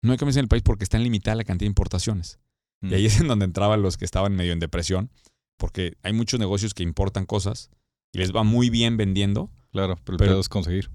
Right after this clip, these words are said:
Speaker 1: pero el pedo es que no pueden importar más. Entonces me dicen,
Speaker 2: Claro.
Speaker 1: "Carlos, ¿cómo le hago más?". Pues, güey, o sea, no te está yendo bien.
Speaker 2: Vete a Uruguay.
Speaker 1: Te está yendo bien porque el mismo, el mismo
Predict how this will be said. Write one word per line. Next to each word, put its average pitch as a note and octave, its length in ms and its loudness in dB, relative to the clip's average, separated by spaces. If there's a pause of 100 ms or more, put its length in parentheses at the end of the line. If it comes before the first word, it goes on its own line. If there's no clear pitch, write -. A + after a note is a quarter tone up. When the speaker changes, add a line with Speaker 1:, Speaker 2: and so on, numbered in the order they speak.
(140)
Speaker 1:
pero G2+ 160 4
el F#2+ 40 0
pedo A2+ 140 4
es G#2 60 4
que A2 100 0
no G#2 80 2
pueden G#2 160 2
importar F#2+ 360 0
más. A#2+ 180 -2
Entonces F#2+ 180 -6
me A2 60 0
dicen, G2 140 2
Speaker 2:
Claro. F#2 100 0
Speaker 1:
"Carlos, C3 220 -2
¿cómo C3 160 -4
le C3 60 0
hago C3 80 -4
más?". C3 140 -6
Pues, - 260 -6
güey, A#2 280 -2
o G#2+ 40 -6
sea, G2+ 320 0
no B2 140 0
te C3 60 -10
está - 140 -2
yendo B2 140 0
bien. G#3+ 260 -2 (100)
Speaker 2:
Vete G2 220 -2
a - 20 0
Uruguay. F#2+ 360 -2
Speaker 1:
Te - 80 -2
está C#3 140 4
yendo D#3+ 140 2
bien D#3+ 160 4
porque C3 260 2
el F#2+ 140 2
mismo, A#2 580 2
el G#2 100 2
mismo A#2 680 0